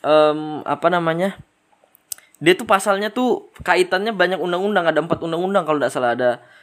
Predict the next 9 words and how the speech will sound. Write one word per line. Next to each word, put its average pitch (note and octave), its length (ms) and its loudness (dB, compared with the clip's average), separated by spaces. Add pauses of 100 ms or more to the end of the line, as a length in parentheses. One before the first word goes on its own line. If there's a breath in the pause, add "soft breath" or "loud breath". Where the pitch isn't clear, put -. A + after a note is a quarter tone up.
(240 soft breath)
tenaga C3 320 0
kerja, C#3+ 720 2
ketenaga C#3+ 480 0
kerjaan, D3 400 0
ada D3+ 160 2
perpajakan, C#3 880 -2
ada C3 160 2
apa C#3 240 0
gitu-gitu. B2 480 -8